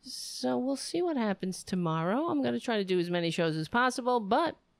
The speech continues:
become a patron and make that, make it happen. Make it happen. All right. My name is Tara Devlin. Remember that. Thank you f-, so much for your support. Give the show a good review on iTunes.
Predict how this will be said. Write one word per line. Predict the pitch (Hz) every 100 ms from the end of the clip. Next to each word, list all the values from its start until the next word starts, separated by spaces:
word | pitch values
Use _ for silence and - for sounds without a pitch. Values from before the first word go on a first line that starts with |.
| _ _ _ _ _ _ _ _ _ _ _ _ _ _ _ _ _ _ _ _ _ _ _ _ _ _ _
become | 143 156 175
a | 175
patron | 190 208 208 - 214 226 -
and | 160 165
make | 165 - -
that, | 160 160 165 _ _
make | 180 202 -
it | -
happen. | 202 214 - 143 147
Make | 165 202
it | 208
happen. | 180 156 - 139
All | 170
right. | 185 143 - - _ _ -
My | 175 220 240
name | 202 165
is | 147
Tara | 165 139 143
Devlin. | 147 151 170
Remember | 190 202 208 202 151
that. | 139 156 - _ _ _ _ _ _
Thank | - 226 220 220
you | 208 180
f-, | - - -
so | - - 247
much | 240 170 151 -
for | - - 220
your | 214 175
support. | 165 165 165 165 165 160
Give | 185 220
the | 202
show | - 196 185
a |
good | 175 175 170
review | 165 160 165
on | 160
iTunes. | 165 175 170 180 175 170 175